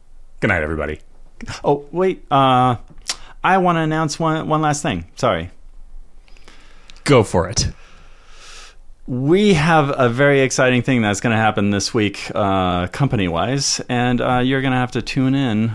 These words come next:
Speaker 2: uh, Tuesday, uh, April, no, May fifteenth of two thousand twelve to find out. And we're gonna share it on all of our, um, media forms.
Speaker 1: Okay.
Speaker 2: Yeah.
Speaker 1: So, yeah, you'll, we'll have a big surprise for you, hopefully,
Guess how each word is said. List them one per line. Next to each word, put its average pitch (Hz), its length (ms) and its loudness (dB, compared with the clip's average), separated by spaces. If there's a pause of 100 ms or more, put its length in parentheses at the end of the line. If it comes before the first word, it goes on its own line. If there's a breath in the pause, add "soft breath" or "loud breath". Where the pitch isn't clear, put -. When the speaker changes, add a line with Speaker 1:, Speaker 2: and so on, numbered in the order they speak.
(120)
Speaker 2:
uh, 113 460 -2
Tuesday, 117 720 -4 (120)
uh, 110 220 -6
April, 120 520 -4
no, 98 300 -6
May 120 400 -2 (160)
fifteenth - 760 -6
of 95 220 -8
two - 160 -8
thousand 117 360 -4
twelve 120 260 -6
to 123 100 -6
find 131 260 -4
out. 113 220 -4 (420)
And 113 200 0
we're 117 140 0
gonna 113 440 0
share 120 260 0
it 117 60 0
on 113 160 -4
all 113 240 -2
of 113 100 -4
our, 110 360 -4
um, 95 400 -4 (720 loud breath)
media 107 400 0
forms. - 540 -8 (180)
Speaker 1:
Okay. 98 400 -4 (720)
Speaker 2:
Yeah. 185 120 -2
Speaker 1:
So, - 80 0
yeah, 117 200 4
you'll, 95 240 -2
we'll 90 120 0
have 92 100 0
a 85 40 -4
big 104 180 0
surprise 104 340 -2
for 104 140 -2
you, 87 300 -2 (120)
hopefully, 98 720 -2